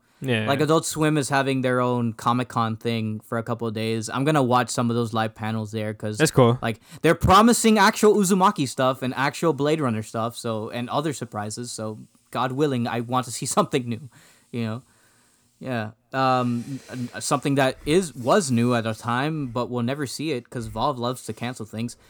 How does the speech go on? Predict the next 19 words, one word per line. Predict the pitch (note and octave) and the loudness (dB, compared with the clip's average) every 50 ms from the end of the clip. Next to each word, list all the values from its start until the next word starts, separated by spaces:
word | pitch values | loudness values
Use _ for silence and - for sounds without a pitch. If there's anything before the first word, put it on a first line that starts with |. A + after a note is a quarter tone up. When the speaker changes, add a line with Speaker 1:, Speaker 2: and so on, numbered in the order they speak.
| _ _ _ _ _ _ - | _ _ _ _ _ _ -4
Speaker 2:
Um, | A#2 B2+ B2+ B2+ B2 A#2+ A#2 A#2 A2+ - - _ - | -2 0 0 2 0 0 -2 -4 -6 -8 -10 _ -6
Half-Life | A2+ C3+ C#3+ C3 - E3+ D3 D3 - | -2 0 0 2 2 2 0 0 0
Three, | - E3+ G3+ A#3+ A3 C3+ A#2 - _ _ _ - | -2 -2 0 0 0 -2 -4 -6 _ _ _ 0
or | C#3+ C#3+ | 2 2
a | C#3 | 2
version | A#2+ C3+ E3+ G#3+ G#3 D#3+ D3 | 2 2 2 2 2 0 -2
of | B2+ A2 | -2 0
Half-Life | C3 B2 A#2 - A#2+ A#2 A2+ - - | 0 0 0 -2 -4 -6 -6 -6 -6
Three | B2 A#2+ A#2 B2 - | -4 -4 -4 -4 -4
among | C3 B2+ B2+ C3 C#3 C3+ C3+ C3+ C3 B2+ | -4 -2 0 0 0 0 0 0 6 8
Speaker 1:
Five | D#3 E3+ F3+ D3+ | 10 10 10 8
different | D3+ B2 B2 A#2 | 6 4 4 4
versions. | A#2 A#2 A2+ G#2+ A2 A2 A2 - - - _ _ _ - | 2 2 2 2 -2 -4 -6 -8 -10 -14 _ _ _ -6
Speaker 2:
Yeah, | D3+ D3 D3 A#2+ G#2+ A2 - - - | -2 0 0 0 -2 -4 -8 -4 -2
among | D3+ D#3+ E3 E3+ E3 D#3+ | 2 4 4 4 4 2
five | C3+ - - F3 F3 F3+ F#3+ F#3 F3+ | 0 0 2 4 6 6 6 4 4
other | E3+ E3+ E3 F3 E3+ E3 D#3+ E3 D#3+ - | 2 2 4 4 6 6 4 4 2 2
Half-Life's | A#2+ D#3+ D#3 D#3 - D#3 D3 C#3+ B2+ - - | 4 4 4 4 4 4 2 2 2 0 -6
projects | - - D#3 D3+ B2+ A#2 A2 G2+ - - - - | -2 2 2 2 4 2 -2 -6 -6 -8 -12 -12